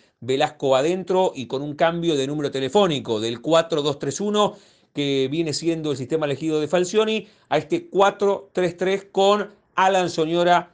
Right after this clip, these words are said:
manteniéndose en el equipo y con el ingreso del perro Romero. Sosa, Bustos, tal vez jugando sus últimos partidos con la remera de Independiente porque puede emigrar al fútbol turco y ponerse la remera del Fenerbahce. Barreto, Insaurralde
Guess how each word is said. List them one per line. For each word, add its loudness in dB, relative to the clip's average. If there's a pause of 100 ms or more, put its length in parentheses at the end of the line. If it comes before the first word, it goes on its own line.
(140)
manteniéndose -2
en -2
el -4
equipo -2
y -8
con -2
el -6
ingreso -4
del -2
perro 0
Romero. -2
Sosa, 2
Bustos, 0
tal 0
vez -4
jugando -2 (240)
sus -6
últimos -2
partidos -4
con -6
la -6
remera -4
de -4
Independiente -4
porque -4
puede -4
emigrar 0 (200)
al 2
fútbol -4
turco 0
y -10
ponerse -4
la 2
remera -2
del -4
Fenerbahce. 0
Barreto, 2
Insaurralde 2